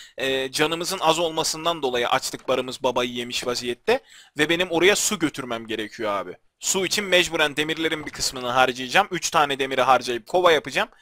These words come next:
Neyse daha sonra zaten, e, bol bol demir çıkartırız diye tahmin ediyorum abi. Öyle yani usta, kendimi birazcık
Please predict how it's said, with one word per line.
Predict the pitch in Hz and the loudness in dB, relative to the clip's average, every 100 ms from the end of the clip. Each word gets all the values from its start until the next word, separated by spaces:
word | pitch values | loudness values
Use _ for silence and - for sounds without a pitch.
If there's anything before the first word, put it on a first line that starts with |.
| - - _ 196 | -20 -20 _ 2
Neyse | 220 175 139 | 4 4 6
daha | 160 165 | 8 8
sonra | 143 143 | 6 -2
zaten, | 160 160 135 175 - | 2 2 4 0 0
e, | 131 131 147 | -6 -2 4
bol | 170 131 | 6 6
bol | 170 175 _ - | 2 0 _ 2
demir | 156 156 165 | 4 4 -2
çıkartırız | - - 151 147 147 123 | 0 8 8 6 -4 -2
diye | 131 | -2
tahmin | 127 139 131 131 | 2 2 2 -2
ediyorum | 123 127 185 | -4 -2 0
abi. | 185 160 120 - _ _ - - _ _ _ _ _ _ _ _ - | 4 4 2 -6 _ _ -20 -20 _ _ _ _ _ _ _ _ -6
Öyle | 156 262 | 2 4
yani | 339 302 269 | 6 4 2
usta, | - 294 | 0 0
kendimi | 247 226 240 247 247 165 _ _ _ _ _ _ | 2 0 -2 -4 -4 -4 _ _ _ _ _ _
birazcık | 214 240 226 220 | 4 4 4 -2